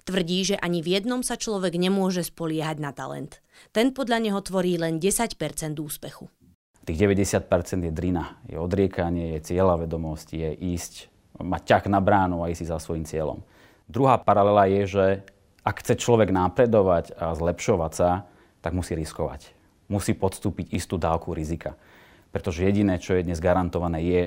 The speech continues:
Speaker 2: že to riziko sa vyskytuje v, v každej časti nášho života, či menšie, alebo väčšie. A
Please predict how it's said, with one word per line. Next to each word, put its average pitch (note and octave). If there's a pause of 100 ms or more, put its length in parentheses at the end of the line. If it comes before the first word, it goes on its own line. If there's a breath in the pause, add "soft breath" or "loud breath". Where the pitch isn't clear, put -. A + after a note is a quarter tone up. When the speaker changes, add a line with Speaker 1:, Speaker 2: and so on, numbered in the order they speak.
(140)
Speaker 2:
že E2 (720)
to D#2+
riziko F2+
sa E2
vyskytuje D#2+
v, -
v -
každej F#2
časti E2+
nášho D#2+
života, D2+
či G#2+
menšie, G#2+
alebo D#2
väčšie. - (960 soft breath)
A F2